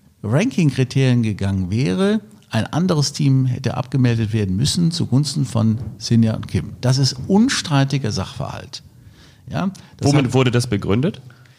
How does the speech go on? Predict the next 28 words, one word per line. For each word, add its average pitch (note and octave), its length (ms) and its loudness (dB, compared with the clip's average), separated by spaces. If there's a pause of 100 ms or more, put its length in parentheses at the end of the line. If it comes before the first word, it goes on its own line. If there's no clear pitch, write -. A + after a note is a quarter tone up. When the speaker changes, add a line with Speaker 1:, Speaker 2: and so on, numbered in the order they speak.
(160)
Speaker 1:
So, C3+ 340 2 (240)
und D3+ 160 2
jetzt, - 400 -2 (320)
äh, E3 100 4
kommt F3 260 2
der D#3 120 0
interessante, D3 680 -2 (460)
äh, C3 280 0 (280)
Part, C3+ 320 0
nämlich C3+ 240 4
der A2+ 120 0
beklagten A2+ 680 0
Vortrag. D#3+ 800 0 (240)
Speaker 2:
Mhm. G#2 320 2
Speaker 1:
Die C#3+ 80 4
Beklagte, A#2 640 -2
der A2 120 0
Beklagte G#2+ 380 -2
ist G2 140 0
hier G#2 260 4
der G#2 340 0
D F#2 140 0
V E2+ 160 -8
V. D#3+ 400 0 (540)
Der F#3 340 2
sagt, F3 640 -2 (560)
äh, C#3 260 2 (100)
wörtlich, G#3+ 680 -6